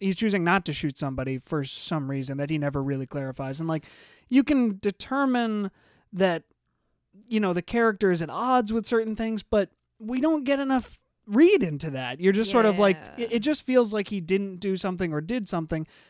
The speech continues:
Speaker 1: because the script told him to. So here's what I would change about Cassian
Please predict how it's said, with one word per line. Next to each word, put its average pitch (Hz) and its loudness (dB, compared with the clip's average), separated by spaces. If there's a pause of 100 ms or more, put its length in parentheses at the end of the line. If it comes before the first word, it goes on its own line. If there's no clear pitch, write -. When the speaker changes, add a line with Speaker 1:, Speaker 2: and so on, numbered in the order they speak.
(140)
Speaker 1:
because 190 -2
the 165 -2
script - -2
told 139 -4
him 123 -10
to. - -18 (340)
So 190 2 (1040)
here's 294 4
what 254 4
I 208 4
would 180 2
change 170 -4
about 143 -6
Cassian - -12